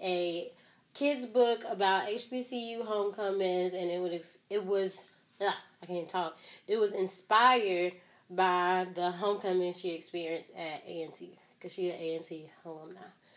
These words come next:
And you can get the book on Amazon. That's a really good Christmas gift. Christmas coming up.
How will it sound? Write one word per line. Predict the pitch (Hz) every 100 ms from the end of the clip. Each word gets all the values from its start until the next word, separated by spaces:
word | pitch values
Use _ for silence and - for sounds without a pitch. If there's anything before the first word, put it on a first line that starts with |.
| - -
And | 233
you | 311
can | 415
get | 392 403
the |
book | 381 466
on | 427 392
Amazon. | 403 427 392 320 226 202
That's | 320 320
a | 233
really | 240 277 320
good | 330 330
Christmas | 339 339 330 320
gift. | 285 302 294
Christmas | 277 277 311
coming | - 311 294
up. | 277 269 262 254